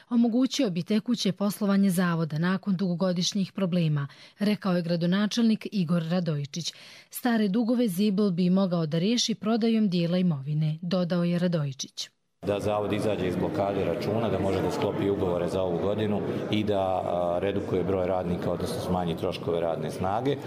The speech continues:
Speaker 2: Cilj nam je da zavod ostane kao jedna mala firma, da tako kažem. On je nekada bio ogroman gradski veliki subjekat i sad pokušavamo da ga saniramo i da ga ostavimo u jednom minimalnom obliku koji će uspjeti da ima pozitivno tekuće poslovanje.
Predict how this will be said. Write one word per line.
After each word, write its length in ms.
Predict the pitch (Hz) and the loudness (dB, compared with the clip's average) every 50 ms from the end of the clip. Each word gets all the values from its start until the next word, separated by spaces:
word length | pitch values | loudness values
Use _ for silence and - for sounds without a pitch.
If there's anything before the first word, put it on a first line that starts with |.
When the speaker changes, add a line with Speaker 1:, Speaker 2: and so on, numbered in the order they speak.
| 135 - - - | -10 -10 -10 -6
Speaker 2:
Cilj 220 | - - 143 123 | -2 -2 0 0
nam 140 | 120 113 107 | 0 0 0
je 100 | 104 101 | 0 0
da 380 | 95 101 101 98 98 95 98 - 90 | 0 0 0 0 0 0 -2 -2 -2
zavod 340 | 92 107 110 110 104 98 | 0 0 0 0 0 0
ostane 340 | 104 107 - - 113 104 95 - - | 0 -2 -2 -2 -2 -2 -2 -2 -2
kao 120 | 95 87 | -2 0
jedna 320 | 90 95 90 95 95 90 87 85 - - - - - - - 92 | 0 0 0 0 -2 -2 -2 -4 -4 -4 -4 -4 -6 -4 -4 -2
mala 360 | 92 104 110 113 104 82 76 78 - | -2 0 0 0 -2 -2 -4 -4 -2
firma, 300 | - 85 82 90 98 101 | -2 -2 0 0 0 -2
da 100 | 98 92 | -2 -2
tako 260 | - 107 104 - - - | -4 -4 -4 -6 -6 -2
kažem. 320 | 113 110 113 110 110 107 92 87 | -2 0 0 0 0 -2 0 0
On 140 | 87 90 87 | 0 0 0
je 80 | 87 | 0
nekada 320 | 90 98 90 - 90 87 90 | 0 -2 -2 -2 -2 -2 0
bio 280 | 90 92 90 87 101 | 0 0 0 0 0
ogroman 420 | 104 95 101 95 87 82 80 80 85 | 0 0 -2 -2 -2 -2 -2 -2 -2
gradski 440 | 92 95 98 92 - - - - - | 0 -2 -2 -2 -2 -2 -2 -2 0
veliki 440 | 90 101 92 - - - 87 - | 0 0 0 -2 -2 -2 -2 -2
subjekat 400 | - - 98 101 107 - - - 123 120 120 113 113 113 - - - - - - - - | 0 0 0 0 0 0 0 -2 -2 -2 -2 -2 -4 -4 -4 -4 -4 -4 -6 -6 -4 -4
i 60 | 104 | -2
sad 180 | 98 - 120 104 | -2 -2 -4 -4
pokušavamo 680 | - - - - 117 104 - - 110 101 98 95 92 90 | -4 -6 -4 -2 -4 -2 -2 -2 -2 -2 0 -2 -2 -2
da 80 | 95 | -2
ga 100 | 90 87 | -2 -2
saniramo 580 | 90 92 101 98 104 110 107 101 101 95 95 92 | -2 -2 -2 -2 0 0 0 0 0 0 0 0
i 60 | 90 | 0
da 120 | 87 95 87 | 0 0 0
ga 100 | 92 95 | 0 0
ostavimo 360 | 92 95 - - 98 90 87 | 0 -2 -2 -2 -2 0 0
u 60 | 85 | 0
jednom 300 | 87 87 87 92 92 90 | 0 0 0 -2 -2 0
minimalnom 460 | 92 92 92 87 85 82 80 82 82 | 0 0 0 0 -2 -2 -2 -2 -2
obliku 360 | 80 80 87 92 95 - - - - | -2 0 0 -2 -2 -2 -4 -4 -2
koji 140 | - 87 - | -2 -2 -2
će 120 | - - | 0 -2
uspjeti 360 | 90 87 - 98 - - 101 | -2 -2 -2 -4 -4 -4 -2
da 320 | 85 87 87 85 82 87 - - - - - - 131 | -2 0 0 0 0 -2 -4 -6 -6 -4 -2 -2 0
ima 180 | 123 120 110 | 0 -2 -2
pozitivno 420 | - 110 107 92 - - 98 92 87 | -2 -2 -2 -2 -2 -2 -2 -2 -2
tekuće 380 | - 87 - - 87 - - | -2 -2 -2 -2 -2 -2 -2
poslovanje. 420 | - - 80 - - - 65 - | -2 -2 -2 -2 -2 -2 -2 -4